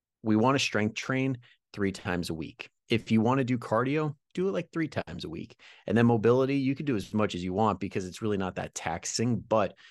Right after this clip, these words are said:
at least one day, because let me tell you, those mobility days, especially after those six days, 'cause we do 'em on Sundays, that,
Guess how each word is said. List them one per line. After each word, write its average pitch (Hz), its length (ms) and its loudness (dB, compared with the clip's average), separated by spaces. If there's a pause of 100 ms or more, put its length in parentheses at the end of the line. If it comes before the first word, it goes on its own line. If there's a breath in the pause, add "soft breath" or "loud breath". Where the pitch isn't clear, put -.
(280 loud breath)
at 87 80 -4
least 117 220 0
one 98 240 0
day, 120 320 0 (100)
because 92 640 -2
let 98 100 -2
me 104 80 0
tell 95 220 0
you, 107 100 4
those 101 220 0
mobility 101 500 -2
days, 113 320 -4
especially 98 520 -4
after 107 340 0
those 95 280 0
six - 360 -4
days, 95 320 -2
'cause 95 220 -8
we 95 60 -2
do 107 140 0
'em 98 60 0
on 85 100 -6
Sundays, 98 560 0 (560 loud breath)
that, 110 320 2